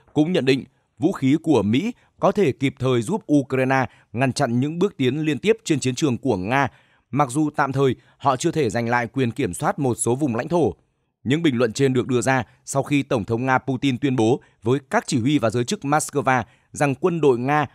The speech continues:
đang ngày một tiến lên ở mặt trận miền đông Ukraine, đồng thời đẩy lùi các cuộc phản công của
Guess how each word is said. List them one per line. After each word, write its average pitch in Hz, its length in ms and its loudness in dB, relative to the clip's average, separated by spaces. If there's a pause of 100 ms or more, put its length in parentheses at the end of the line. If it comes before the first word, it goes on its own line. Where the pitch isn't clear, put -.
(120)
đang 131 180 2
ngày 117 140 2
một 110 200 0
tiến 120 140 0
lên 147 280 0
ở 127 140 0
mặt 117 200 -2
trận 127 200 -2
miền 113 180 0
đông 131 180 0 (140)
Ukraine, 127 520 2 (400)
đồng 143 160 0
thời 139 240 2 (200)
đẩy 117 140 2
lùi 113 240 2
các - 240 -2
cuộc - 160 0
phản 113 200 0
công 131 220 0
của 147 300 0